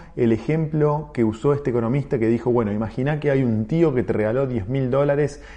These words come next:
el diez de abril del año dos mil", es decir, veinte años atrás, un poquito más de veinte años atrás,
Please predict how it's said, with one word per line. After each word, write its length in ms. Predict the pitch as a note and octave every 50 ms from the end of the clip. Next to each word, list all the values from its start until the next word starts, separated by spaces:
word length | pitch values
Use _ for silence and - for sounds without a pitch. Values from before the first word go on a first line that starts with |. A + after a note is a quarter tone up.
| - - -
el 240 | C3 A2 A2 A#2
diez 220 | B2 D3 F3+ E3+ D3+
de 80 | D3+
abril 320 | B2+ A#2 B2+ C3 D#3 D#3+ D#3
del 140 | C3 A#2+ A#2+
año 240 | B2+ D3 D3 C3+
dos 200 | A2 A#2+ A2+ F#2
mil", 300 | B2+ C3 B2+ A#2+ G2+ F#2
es 60 | F#2 G2+
decir, 260 | F#2 - A#2+ A2+ A2+
veinte 540 | - A#2+ B2+ C#3 D3+ E3 E3+ E3 D3+ C#3+ C#3
años 260 | C#3 C#3 C3 A#2+ -
atrás, 300 | B2 G#2+ - - F2 -
un 100 | G#2+ F#2+
poquito 260 | G2+ A#2 B2 B2 B2+
más 140 | B2+ B2+ C3
de 80 | C3
veinte 320 | B2 C3 C3+ C#3 C3 B2+ B2+
años 220 | B2+ C3 B2 A#2+
atrás, 400 | C3 B2 D3 D#3+ G3 - - -